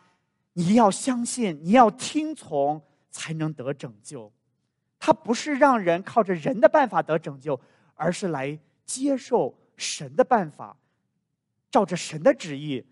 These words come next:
得拯救。而是神之所以，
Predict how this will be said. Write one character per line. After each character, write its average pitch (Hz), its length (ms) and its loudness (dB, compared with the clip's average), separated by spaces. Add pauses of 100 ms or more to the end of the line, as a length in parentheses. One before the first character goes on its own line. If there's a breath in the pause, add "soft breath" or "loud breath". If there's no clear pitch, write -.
(200)
得 135 160 -4
拯 131 260 -12
救。 113 280 -20 (1900)
而 302 160 6
是 - 180 -12
神 214 460 0
之 330 120 -4
所 254 320 4
以， 208 360 4